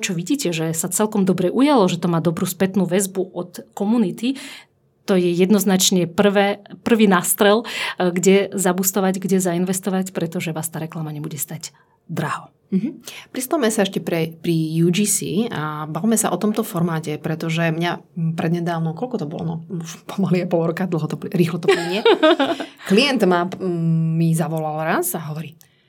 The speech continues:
Speaker 2: „Janka, user-generated content, povedzte mi o tom viac.“ A normálne on bol a čakal, že aký mám na to názor a on to niekde si prečítal nejaký článok, o to viac, že je to slovenská značka, ktorá pôsobí aj v Amerike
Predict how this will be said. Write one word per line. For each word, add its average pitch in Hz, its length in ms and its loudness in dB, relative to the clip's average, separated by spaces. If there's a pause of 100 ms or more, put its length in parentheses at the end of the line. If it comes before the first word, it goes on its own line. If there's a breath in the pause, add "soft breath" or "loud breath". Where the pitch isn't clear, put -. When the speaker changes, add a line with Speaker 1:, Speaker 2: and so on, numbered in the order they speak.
(120)
Speaker 2:
„Janka, 165 480 -4 (540 loud breath)
user-generated 160 1040 -4
content, 151 480 -12
povedzte 170 400 -4
mi 151 160 -12
o - 20 -14
tom 147 220 -10
viac.“ 147 400 -10 (480 loud breath)
A - 400 -2
normálne 214 480 6
on 165 80 2
bol 175 240 4
a 190 80 -4
čakal, 202 640 0
že 196 80 -4
aký 226 320 0
mám 240 80 4
na 262 160 0
to 359 80 0
názor 165 640 0
a 180 80 -4
on 175 80 -4
to 165 160 -10
niekde 202 240 0
si 285 160 -2
prečítal 202 320 0
nejaký 185 240 -6
článok, 170 480 -2
o 175 80 2
to 180 160 -2
viac, 190 240 0
že 185 80 -4
je 190 160 -4
to - 0 -
slovenská 190 480 -2
značka, 180 320 -6
ktorá 196 160 -2
pôsobí 185 640 -2
aj 170 480 0
v 170 80 -6
Amerike 160 560 -6